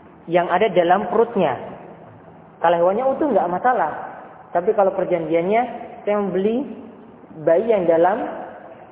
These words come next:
hewan yang sedang bunting tersebut, itu nggak boleh. Karena yang sedang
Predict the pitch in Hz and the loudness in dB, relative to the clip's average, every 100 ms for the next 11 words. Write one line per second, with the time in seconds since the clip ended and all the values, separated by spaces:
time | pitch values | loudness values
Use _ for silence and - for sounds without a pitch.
0 | - - 180 202 220 196 170 165 156 175 | -16 0 2 4 2 -2 0 0 0 0
1 | 175 185 165 143 139 139 131 - - - | 0 0 -2 -4 -8 -8 -8 -12 -20 -20
2 | - - - - - - - - - 156 | -20 -20 -20 -20 -20 -20 -20 -16 -8 -4
3 | 135 139 160 139 - - - - - - | -2 2 2 0 -6 -12 -18 -18 -18 -18
4 | - - - - - - 156 190 190 190 | -20 -20 -20 -20 -18 -4 -2 0 -2 0
5 | 170 | -2